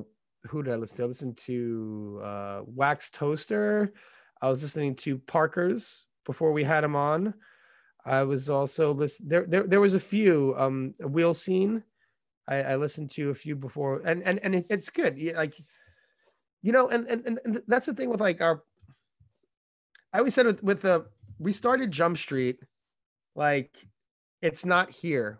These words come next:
We don't have this. And, well, we did. I don't, I hope I didn't say I started Jump Street. We started Jump Street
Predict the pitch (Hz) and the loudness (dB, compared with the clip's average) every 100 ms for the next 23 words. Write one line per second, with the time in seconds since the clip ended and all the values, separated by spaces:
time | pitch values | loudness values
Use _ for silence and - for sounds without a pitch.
0 | _ 143 156 160 160 135 135 120 107 95 | _ -4 0 2 0 0 -2 -2 -6 -10
1 | - - _ _ _ _ _ _ 147 156 | -14 -20 _ _ _ _ _ _ 0 2
2 | 156 151 - _ _ _ _ - 147 147 | 2 -2 -10 _ _ _ _ -10 -4 -2
3 | 190 170 127 117 123 135 131 127 143 139 | -2 -2 -4 -4 -4 -4 -4 -4 -2 -4
4 | 120 127 104 120 117 113 107 113 101 - | -2 -4 -4 -4 -4 -6 -6 -8 -10 -10
5 | 101 117 131 139 120 107 101 110 98 - | -12 -6 -6 -6 -8 -8 -10 -12 -14 -14
6 | 98 | -14